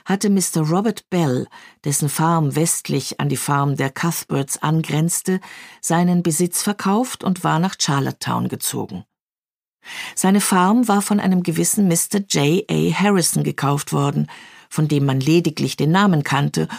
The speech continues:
und wusste, dass er aus New Brunswick stammte. Aber er wohnte noch keinen Monat in Avonlea und schon stand er in dem Ruf, ein merkwürdiger Mensch zu sein.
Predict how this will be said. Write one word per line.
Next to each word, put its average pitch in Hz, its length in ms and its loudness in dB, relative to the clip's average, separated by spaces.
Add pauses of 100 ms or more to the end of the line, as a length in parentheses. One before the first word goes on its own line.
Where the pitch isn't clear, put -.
(140)
und 165 200 0
wusste, - 360 2
dass 214 260 0
er 202 100 0
aus 190 160 0
New 196 240 4
Brunswick 165 640 0
stammte. - 580 -6 (1500)
Aber 156 460 2
er 147 180 2
wohnte 156 300 0
noch 151 160 -2
keinen 220 440 4
Monat 156 340 2
in 165 160 0
Avonlea 143 520 0 (320)
und 175 200 0
schon 269 280 0
stand 214 360 2
er 240 60 0
in 190 120 2
dem 180 160 2
Ruf, 185 280 0
ein 139 160 0
merkwürdiger 175 540 -2
Mensch 208 340 2
zu - 160 -2
sein. 117 340 -4